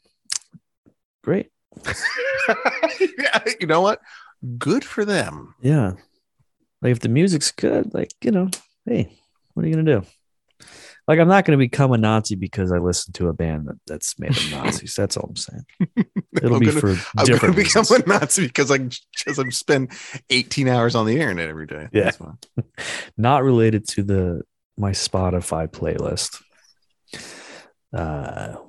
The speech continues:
Speaker 1: man, they could be as big as Coxbar or The Business. Can you imagine?
Speaker 2: <laughs> Boy, can I. Come on, man.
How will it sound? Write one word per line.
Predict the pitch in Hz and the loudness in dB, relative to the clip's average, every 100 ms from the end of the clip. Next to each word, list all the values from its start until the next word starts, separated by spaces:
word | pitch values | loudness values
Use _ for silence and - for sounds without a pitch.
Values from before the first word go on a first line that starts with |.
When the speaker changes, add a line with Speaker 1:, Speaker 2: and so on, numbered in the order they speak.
| _ - | _ -6
Speaker 1:
man, | 113 104 | 0 2
they | 92 127 | 4 2
could | 113 | 2
be | 98 | 2
as | 98 95 | 0 2
big | 113 107 | 2 2
as | 95 | 0
Coxbar | - 120 120 - 110 117 110 | 2 2 2 0 2 4 4
or | 104 | 4
The | |
Business. | 90 117 151 95 76 | 2 2 2 0 -8
Can | - | -8
you | 101 | -6
imagine? | 101 110 117 143 131 - | -2 -2 -2 -8 -12 -4
Speaker 2:
<laughs> | 202 - - 226 - _ - - _ - - _ - - _ - - _ _ _ _ _ - - - - 226 233 | -4 -4 -6 -4 -4 _ -6 -6 _ -6 -6 _ -4 -4 _ -6 -6 _ _ _ _ _ -16 -12 -8 -10 -10 0
Boy, | 220 180 151 | 4 4 2
can | - - 190 202 | -2 2 2 4
I. | 110 101 101 - - - - - - | 2 -2 -8 -14 -20 -20 -20 -20 -6
Come | 143 | 0
on, | 147 117 107 | 2 2 2
man. | 120 123 104 95 | 2 2 2 -4